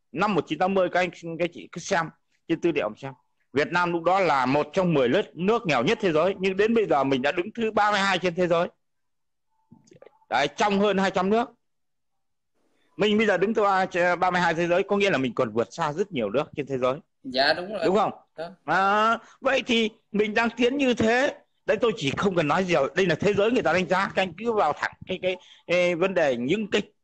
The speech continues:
Speaker 1: cái, cái, cái chính thống mà đánh giá mà xem. Chứ còn các anh đừng có nghe xuyên tạc của bọn, nó, nó xuyên tạc trên, ờ,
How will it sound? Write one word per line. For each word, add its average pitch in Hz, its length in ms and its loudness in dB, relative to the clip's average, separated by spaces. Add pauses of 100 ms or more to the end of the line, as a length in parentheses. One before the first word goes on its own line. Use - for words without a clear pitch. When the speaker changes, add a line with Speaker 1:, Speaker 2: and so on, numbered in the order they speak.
(100)
Speaker 1:
cái, 202 200 0
cái, 190 200 0 (100)
cái 196 200 -2
chính 254 180 0
thống 269 320 -2
mà 196 100 2
đánh 165 160 0
giá 185 220 2
mà 190 80 -4
xem. 185 200 -10 (480)
Chứ 285 100 -6
còn 262 160 -2
các 226 100 0
anh 220 180 -4
đừng 220 180 0
có 233 160 -2
nghe 240 300 0
xuyên 220 300 -4
tạc 202 320 -2
của 147 100 -8
bọn, 190 220 0 (380)
nó, 233 180 0
nó 240 180 0
xuyên 233 280 0
tạc 190 300 0
trên, 214 240 -2
ờ, 208 80 -2